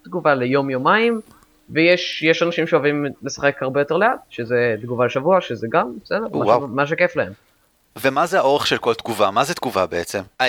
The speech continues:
Speaker 2: אני זז, אה, אני מתקרב לאויב ומתקיף אותו, זה תגובה?
Speaker 1: אה... עם תיאור והכל, כן. אני, אני חושב שתגובה, זה פשוט,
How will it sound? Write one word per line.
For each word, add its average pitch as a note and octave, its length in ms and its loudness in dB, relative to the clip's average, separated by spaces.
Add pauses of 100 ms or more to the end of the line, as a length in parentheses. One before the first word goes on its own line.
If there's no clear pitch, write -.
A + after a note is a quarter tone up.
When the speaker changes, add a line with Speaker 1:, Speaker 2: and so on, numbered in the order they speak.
Speaker 2:
אני C#3 280 0
זז, C3+ 340 0
אה, A#2+ 360 4
אני C3+ 120 0
מתקרב C3+ 440 -2
לאויב B2+ 320 0
ומתקיף A#2+ 340 -4
אותו, A2+ 140 0
זה G2+ 100 -4
תגובה? G#2+ 320 -2 (1000)
Speaker 1:
אה... C3+ 40 0 (960)
עם F3 160 -4
תיאור G#3 280 -2
והכל, C4 320 0
כן. B3 340 -2
אני, D#3+ 140 -2
אני G#3 160 2
חושב B3 220 -2
שתגובה, A3+ 500 -2
זה D3 60 -4
פשוט, F3 200 -6